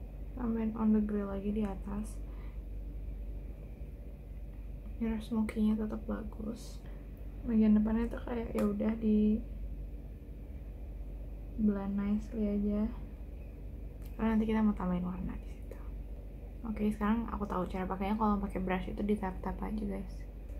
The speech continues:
Oke. Ini beneran kayak masih smoky look gitu. Setelah itu,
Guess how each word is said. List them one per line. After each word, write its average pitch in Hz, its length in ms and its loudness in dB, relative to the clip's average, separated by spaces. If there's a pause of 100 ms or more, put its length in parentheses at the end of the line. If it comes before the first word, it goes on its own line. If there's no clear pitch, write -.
(140)
Oke. 269 640 -2 (2250)
Ini 233 180 4
beneran 202 480 6
kayak 185 300 -2
masih 190 420 -2
smoky 185 480 -2
look 185 320 2
gitu. 180 400 -2
Setelah 240 240 2
itu, 208 300 0